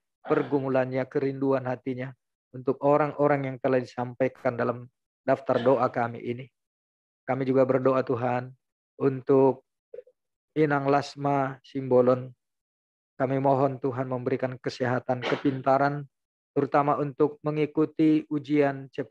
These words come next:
N S pada bulan sepuluh ini. Tuhan, sebagai anakmu, biarlah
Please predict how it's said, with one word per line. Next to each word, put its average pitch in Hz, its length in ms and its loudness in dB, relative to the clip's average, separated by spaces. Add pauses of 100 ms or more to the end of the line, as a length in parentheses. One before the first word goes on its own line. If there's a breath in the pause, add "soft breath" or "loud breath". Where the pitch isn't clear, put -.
N 131 120 -2 (120)
S 139 400 -2
pada 127 240 0
bulan 131 320 0
sepuluh 123 400 -4
ini. 117 320 -6 (560)
Tuhan, 143 560 2
sebagai 123 400 0
anakmu, 127 640 -6
biarlah 127 400 2